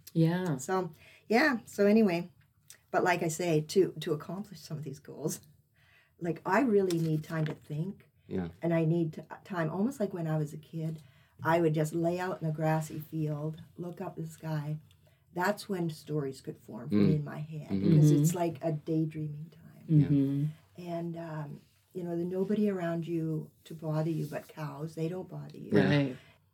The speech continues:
Speaker 2: It was such a, it was a real time of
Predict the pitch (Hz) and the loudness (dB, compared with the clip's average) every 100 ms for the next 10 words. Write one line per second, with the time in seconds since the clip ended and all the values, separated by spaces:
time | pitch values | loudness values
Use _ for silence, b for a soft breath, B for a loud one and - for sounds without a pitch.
0 | _ _ - 190 190 - - 226 233 269 | _ _ 0 2 2 0 2 2 2 2
1 | 220 - 202 202 214 196 180 190 226 247 | 2 2 0 2 0 -2 -4 -4 -2 -2
2 | 220 - - 180 180 170 | -4 -8 -20 -20 -14 -10